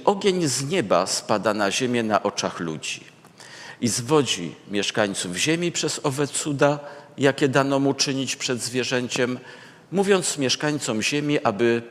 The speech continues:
postawili obraz owego zwierzęcia, które miało ranę od miecza, ale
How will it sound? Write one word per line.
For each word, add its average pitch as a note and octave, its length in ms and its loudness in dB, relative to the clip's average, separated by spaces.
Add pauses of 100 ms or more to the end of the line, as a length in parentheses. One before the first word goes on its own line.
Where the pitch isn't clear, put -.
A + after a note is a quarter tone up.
postawili A#2 760 0
obraz A2+ 680 0
owego F2+ 360 0
zwierzęcia, B2 680 -2 (340)
które C#3 320 0
miało G#2 340 4
ranę F#2+ 320 2
od F#2 180 -4
miecza, G3 400 -4
ale G#3+ 320 4